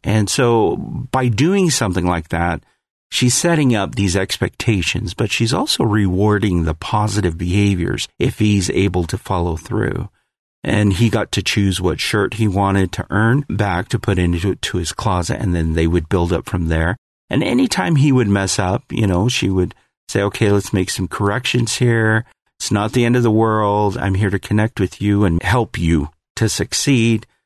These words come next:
But we're gonna make this work. So she was using effective positive rewards and effective negative consequences in order to create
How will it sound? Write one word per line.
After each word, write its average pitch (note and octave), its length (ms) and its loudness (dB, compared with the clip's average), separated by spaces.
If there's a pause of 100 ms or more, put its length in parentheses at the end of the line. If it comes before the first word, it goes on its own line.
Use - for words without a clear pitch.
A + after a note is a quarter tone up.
(240)
But G#2 60 2
we're G#2+ 180 2
gonna A#2+ 160 2
make A2 220 0
this E2+ 180 0
work. C#2 380 -2 (260)
So - 160 -2
she A3+ 240 0
was E3+ 240 0
using D#3 540 2
effective G2+ 520 -4
positive C3 440 -2
rewards B2 580 2 (540)
and A#2+ 280 0
effective G#2 720 -2 (160)
negative F#2+ 400 2
consequences F2 1000 -2
in G#2 240 2
order F#2 460 0 (140)
to F2+ 340 -2
create G#2 520 0